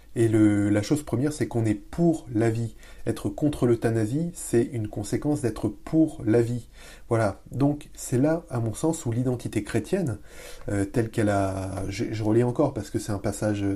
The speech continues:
très, très fort, tel que l'a défini l'apôtre Paul, « Maintenant, par la foi en Jésus-Christ, vous êtes tous fils de Dieu. » Donc, c'est là qu'être fils de Dieu dans ses combats, euh, en tout cas, a un sens pour, pour aujourd'hui, je pense.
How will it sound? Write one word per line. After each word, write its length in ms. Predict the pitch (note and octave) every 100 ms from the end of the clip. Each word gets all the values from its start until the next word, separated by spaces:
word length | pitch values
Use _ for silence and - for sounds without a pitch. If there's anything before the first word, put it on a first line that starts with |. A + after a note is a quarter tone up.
| G2
très, 160 | -
très 180 | - B2+
fort, 360 | A#2 D3+ B2+ - - - - -
tel 120 | A2
que 140 | -
l'a 80 | A2
défini 280 | G#2+ G2 A2
l'apôtre 380 | G#2+ G#2+ G#2 C3+
Paul, « 240 | E3 D#3+
Maintenant, 300 | A2 G#2+ B2
par 160 | B2 G2
la 100 | G2+
foi 200 | G2 A#2+
en 40 |
Jésus-Christ, 500 | G#2+ G#2 G#2 - B2+
vous 140 | G#2+ G2+
êtes 140 | G2
tous 220 | C#3 C3+
fils 260 | - B2+ A2
de 80 | B2
Dieu. » 180 | C3+ C#3+
Donc, 240 | G#2+ F2+ - - - - - -
c'est 180 | - C3
là 100 | C#3
qu'être 320 | C#3 A#2 A2+
fils 280 | - - B2
de 100 | A#2
Dieu 220 | A2 D3+
dans 140 | C3+ G#2+
ses 200 | - C#3+
combats, 460 | B2 A2+ B2+ D#3+ - - - - - - -
euh, 640 | A#2 G#2+ G#2+ G#2+ G#2 - - - -
en 160 | - A#2
tout 120 | -
cas, 220 | D#3 - -
a 260 | - G3
un 100 | B2
sens 600 | A2+ - C3+ C3 - - -
pour, 340 | - A#2+ A2 G#2
pour 160 | C3+ B2
aujourd'hui, 360 | A#2 A2+ A#2
je 100 | G#2+
pense. 340 | G2+ G2 -